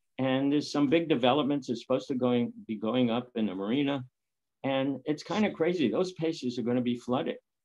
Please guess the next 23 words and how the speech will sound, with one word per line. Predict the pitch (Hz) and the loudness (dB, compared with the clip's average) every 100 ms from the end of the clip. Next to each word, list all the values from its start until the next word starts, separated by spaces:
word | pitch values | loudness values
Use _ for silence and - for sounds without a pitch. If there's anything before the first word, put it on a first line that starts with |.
| _ _ | _ _
And, | 123 123 123 127 120 | -2 2 2 2 2
uh, | 113 117 113 113 _ - - | 0 0 -2 -6 _ -20 -6
a | 135 | 0
lot, | 127 135 | 2 4
all | 135 160 | 2 4
those | 170 139 | 2 2
buildings | 123 139 139 117 | 0 2 2 2
now, | 120 123 | 2 2
they | 135 | 2
wanna | 127 131 117 | 2 4 2
build | 110 110 123 107 | 2 2 2 0
on | 107 104 104 | -4 -4 -4
Fourth | - 117 123 | -2 -2 -2
Street, | - 120 120 120 - _ 104 | -6 -2 0 0 -4 _ -6
uh, | 90 90 92 90 _ - | -6 -6 -10 -12 _ -10
um, | 92 85 87 107 - | -10 -8 -10 -12 -4
across | 120 117 | -2 -2
from | 117 104 | -4 -8
Spenger's, | - 113 110 113 110 110 104 | -6 -2 2 2 2 0 -4
and | 95 92 | -8 -8
of | 85 - _ _ - | -12 -16 _ _ -6
course, | 98 - - | -6 -6 -6
uh, | 104 95 95 98 | -4 -2 -4 -6